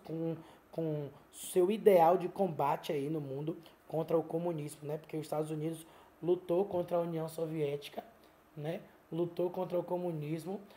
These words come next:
e aí os Estados Unidos estava por cima da carne seca só porque foi vitorioso aí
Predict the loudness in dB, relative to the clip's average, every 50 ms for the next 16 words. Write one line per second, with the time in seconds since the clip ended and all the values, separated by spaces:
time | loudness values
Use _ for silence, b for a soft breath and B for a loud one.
0 | B B B B -2 0 2 2 2 2 0 0 2 2 2 2 2 -2 -2 -4
1 | -4 -4 -6 -8 -2 2 4 4 4 4 0 -2 -6 -8 -8 -8 -4 0 2 4
2 | 4 4 4 4 2 2 2 0 0 0 -2 -4 -2 -2 -2 0 0 -2 -4 -4
3 | B B B B B B -14 -8 -6 -6 -4 -4 -4 -2 -2 -4 -2 -2 -2 -2
4 | -2 -2 -4 -4 -2 -2 -2 -2 -2 -2 -2 0 0 -2 -2 -2 -4 -8